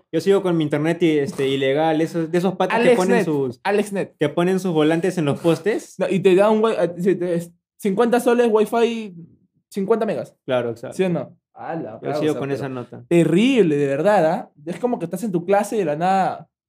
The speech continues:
Speaker 2: bueno, los que tienen Blackboard, estás ahí y de la nada sale el, la, la, la vueltita amarilla.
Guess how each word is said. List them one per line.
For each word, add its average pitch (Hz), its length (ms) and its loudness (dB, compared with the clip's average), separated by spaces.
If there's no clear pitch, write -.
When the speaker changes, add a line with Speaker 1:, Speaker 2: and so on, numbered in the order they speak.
Speaker 2:
bueno, 175 220 -2
los 147 120 -8
que 156 100 -6
tienen 202 300 -2
Blackboard, 196 520 0
estás 165 220 -6
ahí 185 220 2
y 240 40 -4
de 226 80 0
la 160 60 -2
nada 180 240 -4
sale 208 220 -2
el, 135 380 -6
la, - 220 -8
la, 156 200 -2
la 160 100 0
vueltita 170 260 -4
amarilla. 175 400 -4